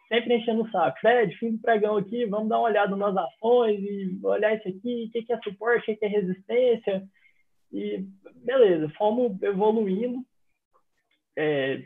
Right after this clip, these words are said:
lendo bastante livro, discutindo com os colegas e tudo mais.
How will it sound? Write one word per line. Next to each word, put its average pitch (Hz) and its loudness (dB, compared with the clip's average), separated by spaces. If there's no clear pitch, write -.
lendo 175 -2
bastante 190 -4
livro, 160 -2
discutindo - -8
com 170 -10
os 147 -10
colegas 160 -2
e 143 -6
tudo 147 -8
mais. 180 -6